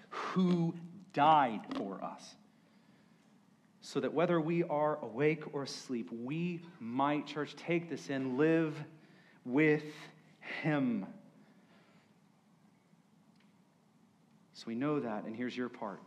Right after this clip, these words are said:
Verse eleven, "Therefore encourage one another and build one another up just as you are doing."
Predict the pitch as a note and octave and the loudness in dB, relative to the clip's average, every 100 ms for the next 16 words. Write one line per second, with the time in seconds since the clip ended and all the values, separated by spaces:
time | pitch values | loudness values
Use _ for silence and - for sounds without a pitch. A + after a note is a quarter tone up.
0 | - - A#2+ A#2+ B2 A2+ G#2+ F#2+ - - | -20 -12 -10 -8 -4 -4 -4 -10 -16 -20
1 | - _ _ B2+ A#2 C3 A#2+ A2 C#3+ C3 | -20 _ _ -6 -4 -2 -2 -2 -4 -4
2 | B2+ B2+ A#2+ A#2+ A#2 A2+ A2+ A2 A#2+ A2+ | -4 -4 -4 -2 -2 -2 -4 -4 -4 -4
3 | A#2 A2+ G#2+ G#2+ G#2+ G#2 G2+ - G#2+ - | -4 -4 -4 -4 -4 -4 -4 -8 -14 -12
4 | G2 G2 F2 E2 - | -14 -12 -12 -14 -16